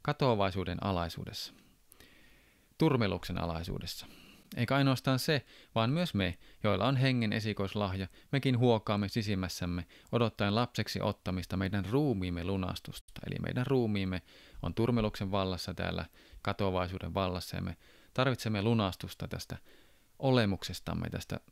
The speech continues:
synnin olemuksesta. "Sillä ei ole lihassani tervettä paikkaa sinun vihastuksesi tähden, eikä luissani", eli olemuksessani, "et sem rauhaa minun syntieni tähden."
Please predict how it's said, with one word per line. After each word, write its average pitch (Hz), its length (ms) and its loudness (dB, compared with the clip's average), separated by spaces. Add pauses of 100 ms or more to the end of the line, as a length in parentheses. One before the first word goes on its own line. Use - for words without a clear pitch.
(220)
synnin 113 540 2
olemuksesta. 95 720 -2 (840)
"Sillä 107 280 2 (320)
ei 123 80 4
ole 120 180 4
lihassani 117 480 2
tervettä 107 400 0
paikkaa 90 580 0 (340)
sinun 107 300 2
vihastuksesi 98 720 0
tähden, 82 400 -2
eikä 90 200 -2
luissani", 101 600 2 (480)
eli 95 140 0
olemuksessani, 90 840 0 (400)
"et 101 160 -2
sem 107 320 2 (520)
rauhaa 98 520 4
minun 95 280 0
syntieni 90 520 0
tähden." 85 560 -2